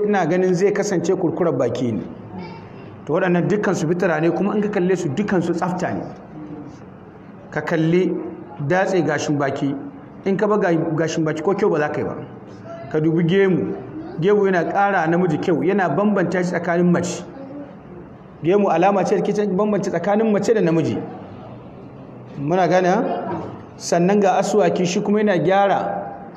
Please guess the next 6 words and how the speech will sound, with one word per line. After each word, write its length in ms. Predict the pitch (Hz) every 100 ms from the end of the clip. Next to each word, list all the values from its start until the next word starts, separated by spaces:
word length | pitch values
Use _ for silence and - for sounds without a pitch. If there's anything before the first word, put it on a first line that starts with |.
| - -
haƙorin 480 | - 202 220 208 208
mutum. 320 | - - - - - - - - - - - - - -
Haƙorinka 500 | 180 185 202 208 185
zai 140 | 180
yi 60 | 165
ƙwari, 420 | - 190 196 190